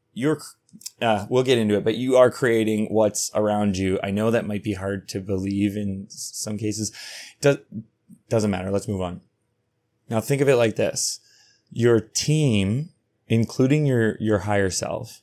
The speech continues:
So I call them your team. People say spirit guides. Um,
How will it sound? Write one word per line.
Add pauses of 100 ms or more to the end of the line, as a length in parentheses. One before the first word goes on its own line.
So
I
call
them
your
team.
People
say (420)
spirit
guides. (240)
Um,